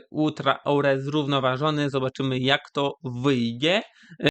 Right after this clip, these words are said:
tutaj oferta wypożyczenia tego Chińczyka jak najbardziej z opcją wykupu to może się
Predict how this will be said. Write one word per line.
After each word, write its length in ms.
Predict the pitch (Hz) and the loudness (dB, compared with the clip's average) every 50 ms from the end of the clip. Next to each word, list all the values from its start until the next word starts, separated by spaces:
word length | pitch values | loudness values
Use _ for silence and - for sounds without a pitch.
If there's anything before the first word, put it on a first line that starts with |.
| - - | 0 -2
tutaj 240 | 185 180 202 180 | 0 2 2 2
oferta 340 | 165 151 - 170 156 - 160 | 2 2 2 0 2 2 0
wypożyczenia 580 | 143 143 131 - 151 143 135 - - 156 151 143 | -2 -2 -2 -2 -2 -4 -4 -2 -2 0 0 -2
tego 220 | - 139 143 139 - - | -2 -2 -2 -2 -2 -2
Chińczyka 540 | - 139 127 131 - 156 147 - - 147 135 | -4 -4 -4 -2 -2 -2 -2 0 0 0 2
jak 220 | 139 143 143 - | 2 0 0 -2
najbardziej 540 | 156 143 139 135 135 143 143 139 139 135 131 | -2 -2 0 0 2 2 0 0 0 -4 -2
z 80 | 123 | -2
opcją 260 | 147 139 - - 139 123 | -2 -4 -4 -6 -6 -4
wykupu 520 | 127 127 - - 139 - - 139 135 120 - - - 156 139 - | -4 -4 -2 -2 -4 -2 0 0 -2 -2 -4 -8 -18 -20 -18 -2
to 300 | - 139 135 139 135 - - | 2 4 4 4 2 0 -4
może 340 | 135 135 127 123 123 120 - | -4 -4 -2 -2 -2 -2 -4
się 260 | - - 143 135 131 | -2 0 2 2 2